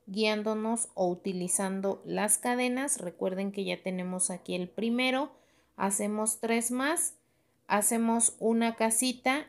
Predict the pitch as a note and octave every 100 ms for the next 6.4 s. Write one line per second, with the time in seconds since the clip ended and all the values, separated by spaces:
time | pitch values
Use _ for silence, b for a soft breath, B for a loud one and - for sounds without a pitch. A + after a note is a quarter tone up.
0 | _ _ _ F#3+ F#3 F3+ F#3 - G#3+ A3
1 | A#3 D4 C#4 C#4 D#4 F4 - _ _ A#3
2 | B3+ C#4+ - _ G#3+ A3 - B3 B3+ C4
3 | - G#3 G#3 G#3+ A3 G3+ G#3 A3 A3 B3
4 | A#3 B3 - - G3+ - A3+ A3 - G#3
5 | G3+ G3+ G3+ G3 G3 G3+ G#3 A3+ A#3 A3+
6 | - C4 -